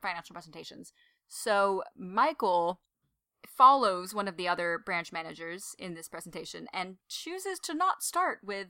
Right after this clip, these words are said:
a financial <laughs> presentation as he was supposed to do. He starts it with a video that he shot and edited himself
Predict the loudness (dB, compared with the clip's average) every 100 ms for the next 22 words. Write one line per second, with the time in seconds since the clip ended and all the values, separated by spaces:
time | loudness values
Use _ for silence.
0 | -8 -8 -2 0 0 -2 -2 -4 -4 -4
1 | -6 -6 -4 -2 -4 -6 -12 -12 -12 _
2 | _ -16 -14 -12 -12 -6 -2 -2 -4 -20
3 | _ -6 -2 0 0 0 -4 -2 -2 -2
4 | -6 -16 -10 -6 -6 -6 -10 -10 -4 -2
5 | -2 -2 -2 -4 -8 -8 -10 -16 -12 -10
6 | -10 -8 4 6 6 2 -4 -4 -4 -6
7 | -10 -10 -2 -2 -2